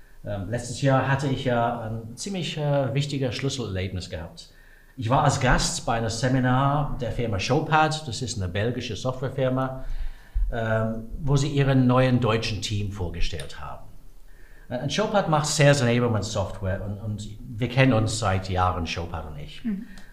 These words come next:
Speaker 1: Ähm, der C E O von Showpad hat sogar mich, äh, gebeten, mich vorzustellen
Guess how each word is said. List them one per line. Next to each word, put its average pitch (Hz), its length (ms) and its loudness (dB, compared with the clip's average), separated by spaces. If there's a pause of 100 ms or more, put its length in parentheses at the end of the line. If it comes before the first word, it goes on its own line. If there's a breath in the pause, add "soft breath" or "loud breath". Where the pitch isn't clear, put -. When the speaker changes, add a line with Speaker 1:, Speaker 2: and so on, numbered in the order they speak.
Speaker 1:
Ähm, 87 220 -4 (420 loud breath)
der 107 80 -2
C 143 260 4
E 127 80 6
O 170 160 6
von 175 160 0
Showpad 165 400 2
hat 143 120 0
sogar 127 340 0
mich, 123 420 0
äh, 117 200 -2
gebeten, 131 680 4
mich 120 220 0
vorzustellen 113 840 0